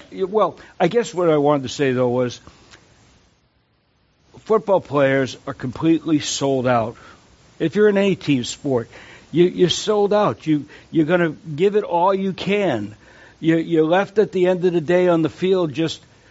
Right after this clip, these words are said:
totally whipped and you've depleted all your energy. But why did Jesus go to such lengths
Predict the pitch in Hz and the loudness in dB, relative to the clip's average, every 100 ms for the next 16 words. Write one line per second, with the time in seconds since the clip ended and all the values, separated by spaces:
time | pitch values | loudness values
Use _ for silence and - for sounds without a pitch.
0 | _ _ - 165 190 170 170 151 165 165 | _ _ -8 -4 -2 0 0 2 0 -2
1 | - - 143 127 117 113 _ _ _ _ | -10 -8 -6 -4 -6 -10 _ _ _ _
2 | 151 139 123 - - 185 175 156 151 151 | -4 -2 -2 -4 0 2 4 4 4 4
3 | 151 165 180 143 131 - - _ _ _ | 4 2 -2 -6 -10 -14 -20 _ _ _
4 | _ _ _ _ _ _ _ _ _ _ | _ _ _ _ _ _ _ _ _ _
5 | _ _ _ _ - 175 175 220 254 247 | _ _ _ _ -2 0 2 4 2 0
6 | 170 165 190 175 151 - 165 147 - - | -4 0 0 0 -4 0 2 2 -2 0
7 | 160 - 135 143 135 120 - - | -2 -2 -2 2 2 -2 -8 -18